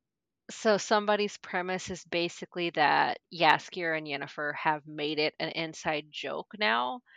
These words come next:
that they're, you know, they'll still refer to each other as husband and wife, but the thing is, as they're in the place where all the Witchers gather, nobody else realizes that they aren't actually married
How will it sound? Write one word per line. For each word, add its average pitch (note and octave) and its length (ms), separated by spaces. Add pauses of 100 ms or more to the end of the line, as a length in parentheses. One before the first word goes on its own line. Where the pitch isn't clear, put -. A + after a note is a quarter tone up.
(300)
that D#3+ 800 (920)
they're, E3 460
you F3 160
know, D#3+ 120
they'll D#3+ 140
still E3 240
refer D#3 300
to D#3+ 100
each D#3+ 180
other D#3 200
as D3 120
husband D#3 460
and C#3+ 160
wife, C#3 460
but E3 140
the D3 80
thing D3+ 320
is, C#3 440 (380)
as D#3 280
they're D3+ 360
in D3+ 580
the D3+ 80
place D3 360
where D#3 120
all D3 100
the C#3+ 100
Witchers D3 440
gather, C#3 560 (1080)
nobody F3 720
else D#3 380
realizes C#3+ 800
that C#3+ 180
they D3+ 160
aren't D3+ 320
actually C#3+ 460
married - 500